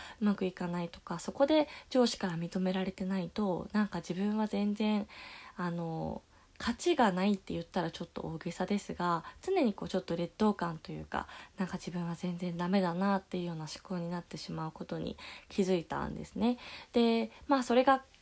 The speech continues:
今年の目標でもある仕事への依存、依存度を低くするっていうところにもつながってくるかもしれないんですが、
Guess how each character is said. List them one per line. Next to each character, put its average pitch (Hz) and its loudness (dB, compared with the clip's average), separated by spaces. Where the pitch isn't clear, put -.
今 214 0
年 - -2
の 247 6
目 233 4
標 240 2
で 247 8
も 226 4
あ 190 2
る 175 -2
仕 190 -4
事 185 0
へ 226 2
の 202 2
依 175 -2
存、 196 -2
依 185 0
存 214 2
度 185 -2
を 170 0
低 - -6
く 247 0
す 208 -2
る 240 6
っ 254 4
て 254 -6
い 190 2
う 185 0
と - -6
こ 208 -4
ろ 208 0
に 185 -2
も 180 -2
つ - -8
な 208 0
が 208 -2
っ 208 -6
て 202 -4
く - -4
る 190 -2
か - 4
も 202 2
し - -4
れ 190 0
な 196 -2
い 190 -2
ん 170 -4
で 175 -6
す - -8
が、 254 8